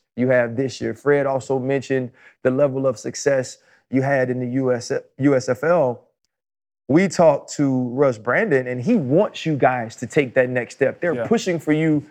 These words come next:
Speaker 1: to get that opportunity. How much of being able to continue your career on that level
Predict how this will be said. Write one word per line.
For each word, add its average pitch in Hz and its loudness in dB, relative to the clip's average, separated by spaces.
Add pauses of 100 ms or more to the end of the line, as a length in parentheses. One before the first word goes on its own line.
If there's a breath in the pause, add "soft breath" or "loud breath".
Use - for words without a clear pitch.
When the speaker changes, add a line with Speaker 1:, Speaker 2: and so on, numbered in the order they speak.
(260 loud breath)
Speaker 1:
to 143 -2
get 135 0
that 135 -2
opportunity. 135 -4 (1300)
How 214 2
much 170 0
of 131 0 (1080)
being 160 2
able 139 0
to 131 -6
continue 147 -4
your 139 0
career 131 -2
on 117 -6
that 139 -2
level 113 -2